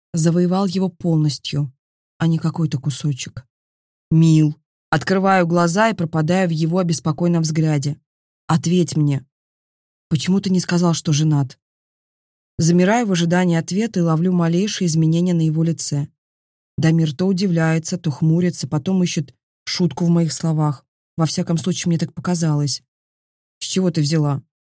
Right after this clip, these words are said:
Я никогда не был женат. Официально я свободен".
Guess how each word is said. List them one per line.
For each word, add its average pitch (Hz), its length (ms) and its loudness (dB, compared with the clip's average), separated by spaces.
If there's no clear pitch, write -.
Я 160 160 2
никогда 185 340 0
не 170 160 2
был 160 160 0
женат. 151 460 -2
Официально 196 540 2
я 151 140 2
свободен". 147 680 0